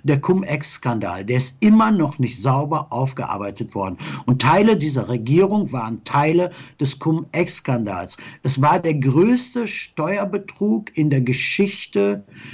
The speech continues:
eines Landes und gleichzeitig einer der größten Finanzskandale.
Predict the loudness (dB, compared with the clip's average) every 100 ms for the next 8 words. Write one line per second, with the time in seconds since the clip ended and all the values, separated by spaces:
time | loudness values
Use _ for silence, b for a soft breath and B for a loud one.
0 | B B 0 2 4 2 2 4 6 4
1 | 4 2 -2 -10 -16 B B -2 2 6
2 | 6 4 0 -2 -2 -4 -8 -4 -2 0
3 | 0 2 2 2 -4 -2 2 4 4 0
4 | 0 -2 -2 -2 -4 -6